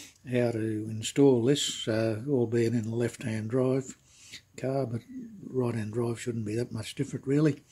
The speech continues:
So I'm gonna read up on that. I think there's a bit of information there as well on the variable speed sensor arrangement, so I'll have a look at that and see how we can go with it. But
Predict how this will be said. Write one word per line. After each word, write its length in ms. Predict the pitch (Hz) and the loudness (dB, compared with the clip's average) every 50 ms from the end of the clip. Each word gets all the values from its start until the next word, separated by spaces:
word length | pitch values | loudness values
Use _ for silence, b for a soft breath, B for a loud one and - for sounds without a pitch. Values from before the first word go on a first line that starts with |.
| B B B B B B B B B B B B B | B B B B B B B B B B B B B
So 540 | - - - 135 131 135 131 127 127 - - - - 381 302 - | -12 -4 0 2 2 4 4 4 2 2 -2 -6 -12 -12 -8 -4
I'm 100 | 139 156 | 0 0
gonna 160 | 156 131 117 | 2 2 4
read 260 | 117 135 135 127 117 | 6 6 6 6 6
up 160 | 127 127 - | 4 2 0
on 180 | 120 113 113 120 | -2 -4 -2 2
that. 240 | 139 151 156 - - - - - 123 | 2 2 2 2 -2 -14 -8 -6 -6
I 60 | 113 | -4
think 240 | - - 135 120 - | 0 -2 -2 -2 -2
there's 200 | 120 113 110 117 | -4 -4 -4 -4
a 40 | |
bit 180 | 113 110 123 117 | -4 -2 -2 -2
of 120 | 117 110 | -2 -2
information 720 | 123 127 113 - - 113 117 123 127 120 113 - 123 113 113 | -4 -4 -4 -4 -6 -4 -2 -2 -2 -2 -2 -4 -4 -2 0
there 380 | 127 127 127 127 123 113 104 107 - - - 110 | 0 2 2 2 0 0 -4 -8 -14 -14 -10 -10
as 120 | 110 107 | -8 -2
well 380 | 120 127 131 135 127 120 123 127 | 0 2 2 2 2 0 0 -2
on 200 | 117 113 117 113 | -2 -2 -2 -2
the 340 | 113 117 110 110 110 113 - B B B B B B | -2 -2 -2 -2 -4 -6 -8 B B B B B B
variable 420 | - 131 127 120 120 113 117 110 104 | 0 2 2 2 2 0 -2 -4 -4
speed 460 | - - - 139 139 139 131 117 117 - B B B B B B B B B B B B B _ - | -6 0 4 6 6 8 6 4 2 -6 B B B B B B B B B B B B B _ -10
sensor 540 | - - 143 139 135 - - 135 123 120 | -6 -2 -2 -2 -2 -2 -2 0 0 2
arrangement, 560 | 120 120 131 143 156 156 147 147 170 160 156 - | 2 4 4 4 4 4 2 0 -2 -4 -4 -4
so 440 | - - 131 120 120 120 117 113 113 - B B B B B B B B B B B B B _ _ - | -2 2 2 4 4 4 2 0 -4 -8 B B B B B B B B B B B B B _ _ -4
I'll 640 | 131 123 123 123 120 120 120 117 117 120 123 - - _ _ _ _ _ _ _ _ _ _ _ _ _ _ _ _ _ - _ - - - 311 | 0 0 2 2 2 2 2 0 0 0 0 -2 -4 _ _ _ _ _ _ _ _ _ _ _ _ _ _ _ _ _ -20 _ -20 -10 0 4
have 120 | 214 175 | 6 6
a 40 | 160 | 8
look 180 | 143 143 127 | 8 6 6
at 60 | 135 - | 6 6
that 220 | 170 185 180 - | 6 6 6 4
and 360 | 165 147 135 131 127 131 - | 0 0 2 2 0 0 -2
see 240 | - - 160 151 135 | -2 2 6 6 8
how 140 | 127 127 131 | 8 8 6
we 120 | 139 127 | 6 4
can 100 | 110 127 | 4 2
go 200 | 131 147 156 165 | 2 4 6 8
with 160 | 147 127 113 | 6 6 6
it. 140 | 117 - - | 4 -2 0
But 160 | - 123 120 | -2 -2 -2